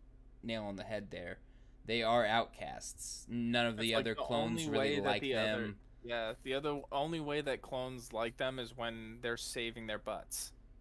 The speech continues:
Speaker 2: Otherwise, they're gonna make them ter-, like, feel terrible about themselves 'cause they're defective clones, basically.
Speaker 1: Yeah, and they, they essentially believe, clones believe,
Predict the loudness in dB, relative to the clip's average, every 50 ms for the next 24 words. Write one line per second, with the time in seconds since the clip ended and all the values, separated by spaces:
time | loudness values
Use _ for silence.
0 | -20 -20 -20 -14 -6 -2 -2 2 2 4 4 4 4 4 4 2 0 0 -2 -2
1 | -2 -2 -2 -4 -4 -2 -4 -4 -4 -4 -4 -4 -4 -4 -4 -8 -12 -14 -14 -16
2 | -18 -18 -10 -4 -2 0 0 0 -2 -2 -2 -2 -2 -2 -4 -8 -14 -8 -4 -2
3 | -2 -2 -2 -2 -2 0 0 0 0 0 -2 -2 0 -2 -2 -2 -4 -6 -4 -2
4 | 0 0 0 -2 -4 -6 -6 -4 -4 -4 -4 -6 -8 -4 -2 0 0 0 -2 -6
5 | -8 -8 -8 -8 -8 -8 -8 -12 -14 -16 -12 -8 -6 -4 -4 -4 -6 -8 -10 -14
6 | -16 -18 -18 -20 -20 -20 -20 -20 -20 -20 -20 -18 -10 -8 -6 -6 -6 -6 -10 -14
7 | -20 -20 -20 -14 -6 -2 -2 0 0 0 -2 0 0 0 2 2 0 -2 -4 -6
8 | -10 -14 -18 -20 -20 -20 -20 -18 -8 -4 0 0 0 0 0 -2 -4 -4 -2 -4
9 | -4 -4 -4 -4 -2 -2 -2 -2 -2 -4 -6 -8 -12 -16 -18 -18 -18 -16 -8 -2
10 | -2 0 0 -2 -4 -4 -4 -2 -2 -2 -2 -2 -4 -8